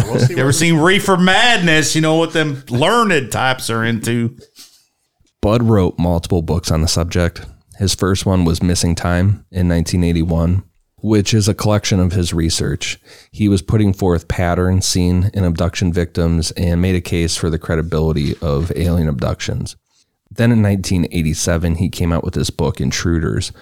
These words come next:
Speaker 3: about a specific woman who was being abducted multiple times, and her family and friends who were also witness to some of the phenomena.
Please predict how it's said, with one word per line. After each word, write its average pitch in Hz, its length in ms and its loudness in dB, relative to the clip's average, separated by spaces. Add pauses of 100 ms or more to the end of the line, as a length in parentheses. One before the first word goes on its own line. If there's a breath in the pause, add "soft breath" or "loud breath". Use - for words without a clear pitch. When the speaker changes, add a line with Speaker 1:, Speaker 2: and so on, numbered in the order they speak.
(260 soft breath)
Speaker 3:
about 82 240 -2
a 71 40 -2
specific 101 640 -2
woman 78 460 0 (260)
who 87 220 -2
was 90 140 2
being 92 260 2
abducted 82 440 -2
multiple 80 540 -2
times, 78 540 -6 (340 soft breath)
and 82 220 -2
her 87 120 0
family 92 360 0
and 87 120 0
friends 73 480 -2
who 87 140 -2
were 78 160 -2
also 85 360 0
witness 73 480 -2
to - 100 -6
some 80 200 -4
of 87 60 -2
the - 100 -2
phenomena. 80 680 -4